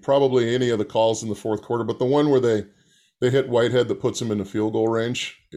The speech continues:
'cause, you know, at that point, you know, they've won the game with Sean White coming out. So that was such an emotional game. I mean, you know, w-, we've all done games that are stinkers. Hello, last <laughs> Friday night in Montreal,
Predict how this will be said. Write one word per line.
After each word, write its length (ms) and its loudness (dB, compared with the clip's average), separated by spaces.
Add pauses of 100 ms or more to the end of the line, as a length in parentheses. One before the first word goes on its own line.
(140)
'cause, 220 -4
you 80 -4
know, 260 -2
at 140 -4
that 220 -2
point, 200 -2
you 80 -8
know, 360 -2
they've 160 -4
won 200 -2
the 80 -4
game 280 -4
with 120 -6
Sean 320 -2
White 220 -2
coming 260 -6
out. 200 -4
So 320 -4 (320)
that 100 4
was 140 2
such 220 2
an 60 2
emotional 460 2
game. 340 0
I 60 0
mean, 160 0
you 60 2
know, 120 4
w-, 240 2
we've 160 4
all 180 6
done 240 4
games 280 4
that 100 2
are 80 2
stinkers. 520 -2
Hello, 280 4
last 540 0
<laughs> 100 -20
Friday 440 4
night 240 4
in 60 -8
Montreal, 720 2